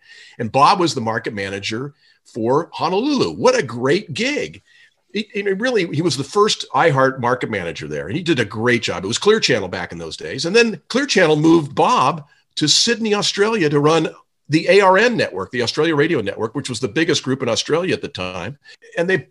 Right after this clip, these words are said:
they, they put Chuck Cotton in the job. So now, twenty-five years later,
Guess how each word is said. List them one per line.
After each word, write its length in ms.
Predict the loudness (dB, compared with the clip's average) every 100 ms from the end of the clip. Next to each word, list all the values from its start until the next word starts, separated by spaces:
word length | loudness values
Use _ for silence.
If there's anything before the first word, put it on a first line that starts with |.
| -2
they, 200 | -2 0
they 140 | -2
put 420 | -2 -6 -8 -8 _ _ _ _ _
Chuck 220 | -4 0
Cotton 280 | 0 2 2
in 60 |
the 80 | 0
job. 400 | 0 0 -2 -6 _ _ _ _ _ _
So 260 | -8 0 2
now, 460 | 2 0 2 0 0
twenty-five 960 | -4 -6 -4 -4 -8 -10 -10 -8 -6
years 260 | -6 -6 -4
later, 480 | -2 -2 -4 -6